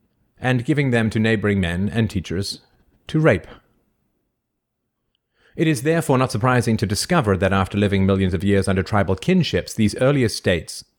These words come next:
could only begin to organize their political systems by repeating their dominating, sadistic child-rearing practices, whereby sovereigns were all-powerful delegates of killer goddesses,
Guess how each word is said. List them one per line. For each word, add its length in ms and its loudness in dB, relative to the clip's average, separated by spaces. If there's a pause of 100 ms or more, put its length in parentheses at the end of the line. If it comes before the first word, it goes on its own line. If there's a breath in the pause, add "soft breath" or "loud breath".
(280)
could 160 0
only 220 0
begin 340 0
to 160 0
organize 440 -2
their 100 0
political 320 -2
systems 580 -4 (500)
by 200 2
repeating 720 0 (480)
their 200 2
dominating, 800 2 (160)
sadistic 720 -2
child-rearing 640 2
practices, 600 -4 (540)
whereby 360 2
sovereigns 560 0
were 160 2
all-powerful 680 0
delegates 640 -2 (200)
of 160 0
killer 300 2
goddesses, 720 -2